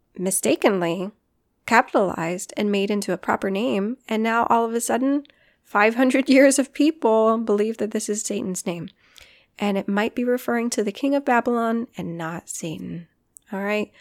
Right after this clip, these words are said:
So, hmm, <laughs> there's a whole can of worms there that if you want more info,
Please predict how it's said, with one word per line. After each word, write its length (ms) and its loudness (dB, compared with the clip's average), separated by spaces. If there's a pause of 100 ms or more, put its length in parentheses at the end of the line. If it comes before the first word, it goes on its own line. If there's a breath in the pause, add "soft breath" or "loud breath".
(400 soft breath)
So, 580 2 (380)
hmm, 300 0 (200)
<laughs> 220 -20
there's 560 6
a 80 8
whole 240 12
can 320 6
of 120 0
worms 480 0
there 380 -4 (560 loud breath)
that 180 2
if 160 0
you 100 0
want 140 2
more 140 2
info, 400 4